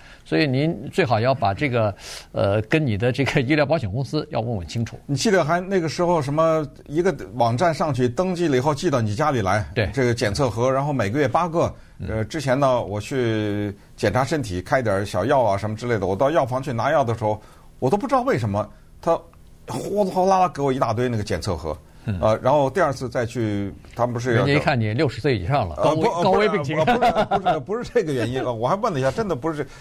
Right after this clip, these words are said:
Speaker 2: 然后再，再一次，再去一次，哗，又给一大堆，你知道吗？
Speaker 1: 嗯。
Speaker 2: 所以、呃，这个日子呢，在五月十一号以后没有了。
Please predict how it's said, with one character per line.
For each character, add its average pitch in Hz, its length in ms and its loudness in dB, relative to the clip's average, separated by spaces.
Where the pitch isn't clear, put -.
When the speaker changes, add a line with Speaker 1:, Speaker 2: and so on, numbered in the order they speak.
Speaker 2:
然 170 160 2
后 185 160 0
再， 175 240 -2
再 190 180 2
一 160 80 0
次， 156 320 -4
再 185 180 0
去 - 200 -10
一 143 100 -6
次， 147 160 -4
哗， 175 320 2
又 196 160 2
给 107 140 -2
一 - 20 -6
大 90 140 -2
堆， 95 200 -4
你 87 80 -14
知 85 80 -2
道 101 80 4
吗？ 85 160 0
Speaker 1:
嗯。 95 60 -8
Speaker 2:
所 156 200 2
以、 135 280 0
呃， - 80 -12
这 180 180 2
个 107 80 0
日 156 160 0
子 117 140 0
呢， 101 140 2
在 117 180 2
五 92 180 -4
月 107 80 0
十 107 200 -6
一 104 40 -2
号 98 200 -2
以 - 20 -4
后 85 260 -4
没 92 140 -2
有 76 140 2
了。 - 160 -10